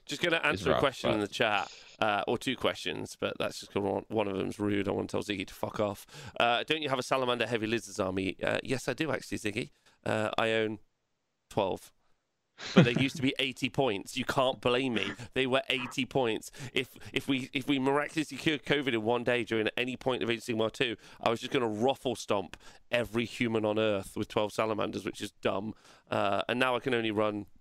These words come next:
Speaker 1: I don't know, six or whatever they are, uh, which is fine. And can you play a whole army of giant dinosaurs right now? Yeah, can Hammer T V. If you run Thunder Lizard, so Seraphon, Thunder Lizard, um, you can have Battle Lion Stegodons, which, and they're great. They're super great. They're super cheap, great for battle tactics. They've got a great shooting attack.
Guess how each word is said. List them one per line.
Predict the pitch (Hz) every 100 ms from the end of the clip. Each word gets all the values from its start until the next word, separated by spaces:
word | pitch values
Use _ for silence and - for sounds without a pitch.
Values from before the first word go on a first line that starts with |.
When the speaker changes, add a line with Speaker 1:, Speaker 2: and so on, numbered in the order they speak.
| _
Speaker 1:
I | 113
don't | 110
know, | 107 107
six | - - - -
or |
whatever | 101 92 101
they | 101
are, | 104 104 - - -
uh, | - 104 -
which | 117 107
is |
fine. | - 110 131
And | 143 160
can | 185 196
you | 185
play | 185
a | 156
whole | 165
army | 170 147
of | 131
giant | 143 147
dinosaurs | 165 170 107 107
right | 87
now? |
Yeah, | 110 120 208
can | - -
Hammer | 92 98
T | 104
V. | 104 - - -
If | -
you | 135 127
run | 135 156
Thunder | - 147 147
Lizard, | 127 113 113 - - -
so | - 113
Seraphon, | - 160 156 151 147 - -
Thunder | 131 104
Lizard, | 101 95 117 - _ _ -
um, | 107 107 104
you | 120
can | 117
have | 113 104
Battle | 131 110
Lion | 120 113
Stegodons, | - - 117 120 95 98 -
which, | - -
and | - 113
they're | 113
great. | - 104 110 107 123 - - - -
They're | 95
super | - - - 143 131 113
great. | 101 - - - - _
They're | 117
super | - 170 -
cheap, | - 143 147
great | - 151
for | -
battle | 123
tactics. | - 92 120 -
They've | 110
got | -
a |
great | 110 143
shooting | - - 254 202
attack. | - 127 156 -